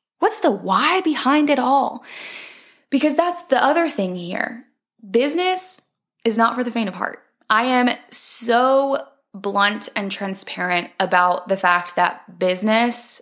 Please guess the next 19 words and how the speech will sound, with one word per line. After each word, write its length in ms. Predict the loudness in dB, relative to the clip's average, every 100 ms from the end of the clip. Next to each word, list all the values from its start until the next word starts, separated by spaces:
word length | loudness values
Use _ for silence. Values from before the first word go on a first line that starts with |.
| -8
entrepreneurship 760 | -8 -8 -8 -8 -6 -4 -4 0
is 200 | 0 2
not 260 | 2 0 0
for 160 | 0
everybody. 600 | 0 -2 -4 -4 -6 -6 -2
It's 260 | 0 2
just 300 | 2 2 0
not. 480 | -4 0 0 0 -6 -18 -20 -6
There 120 | -2
are 60 | 0
so 580 | 0 2 2 4 2 0
many 460 | -2 -2 -2 -6 -8 -12 -16
high 600 | -8 2 4 4 2 0
moments, 500 | 0 2 2 2 -2 -10
low 460 | 0 2 4 2 2
moments, 440 | 2 2 0 -2
everything 500 | -2 0 0 0 0
in 80 | 0
between, 560 | -2 -6 -4 -2 -2